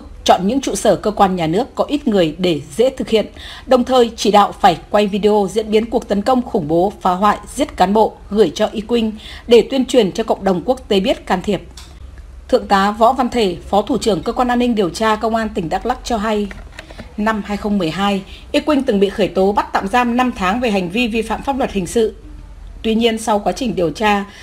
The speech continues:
xét thấy Y Quynh Brap do nhận thức hạn chế, bị các đối tượng xấu lôi kéo nên thực hiện chính sách nhân đạo, khoan hồng của pháp luật Việt Nam.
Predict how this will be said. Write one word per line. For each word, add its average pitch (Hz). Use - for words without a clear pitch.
xét 320
thấy 220
Y 240
Quynh 240
Brap 208
do 233
nhận 214
thức 285
hạn 302
chế, 202
bị 220
các 269
đối 226
tượng 226
xấu 196
lôi 240
kéo 220
nên -
thực 220
hiện 233
chính 202
sách 320
nhân 240
đạo, 214
khoan 220
hồng 185
của 170
pháp 254
luật -
Việt -
Nam. 208